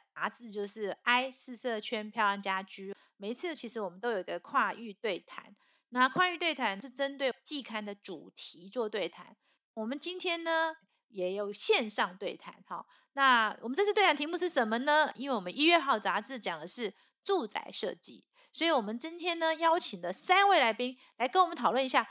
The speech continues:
住宅创新的实践。其实好设计、创新的设计都要有人落地吧，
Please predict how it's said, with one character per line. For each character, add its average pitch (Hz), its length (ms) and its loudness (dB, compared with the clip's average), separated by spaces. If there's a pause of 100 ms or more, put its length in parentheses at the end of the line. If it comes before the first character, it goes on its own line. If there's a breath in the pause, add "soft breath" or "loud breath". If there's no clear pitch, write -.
(260 loud breath)
住 440 300 6
宅 185 300 2
创 233 340 0
新 233 280 -2
的 208 140 -2
实 190 400 0
践。 226 300 2 (480 soft breath)
其 - 180 -8
实 - 200 -6
好 160 220 6
设 254 280 0
计、 190 400 -10 (160)
创 240 280 2
新 214 160 -6
的 190 120 -6
设 180 260 -4
计 - 280 -12 (280 soft breath)
都 320 180 6
要 311 180 8
有 190 140 -4
人 160 200 -10
落 208 180 0
地 - 240 -12
吧， - 200 -14